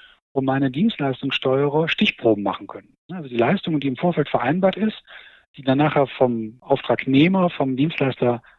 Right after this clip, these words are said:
fertig gemeldet wird und als abgenommen deklariert wird, wird von meinen Leuten bestichprobt. Und die laufen jetzt mit so einem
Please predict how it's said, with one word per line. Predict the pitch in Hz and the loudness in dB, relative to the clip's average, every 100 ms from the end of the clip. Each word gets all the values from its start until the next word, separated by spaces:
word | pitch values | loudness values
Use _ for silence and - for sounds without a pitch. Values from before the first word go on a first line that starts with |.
| _ | _
fertig | - 165 196 - | 0 0 0 -4
gemeldet | 170 180 202 175 | -2 -2 -2 -4
wird | 175 180 | -4 -4
und | 143 | -2
als | 131 - | -2 -2
abgenommen | - - 123 110 110 104 _ | -2 0 0 0 -2 -10 _
deklariert | 123 - 117 113 113 143 | -8 0 0 2 0 0
wird, | 170 - - - - | -4 -6 -20 -20 -4
wird | 147 | -2
von | 151 135 | 0 0
meinen | 131 170 | 2 4
Leuten | 156 156 151 | 4 2 0
bestichprobt. | 139 - 156 - - - - - _ | -6 -4 -4 -6 -10 -16 -18 -20 _
Und | - | -18
die | 123 | -4
laufen | 135 190 175 | -2 0 -2
jetzt | 165 | -4
mit | 151 | -6
so | 139 | -4
einem | 127 113 104 | -4 -4 -8